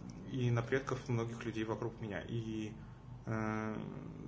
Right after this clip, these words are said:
мне, э, крайне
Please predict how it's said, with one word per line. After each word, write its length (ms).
мне, 440
э, 140
крайне 640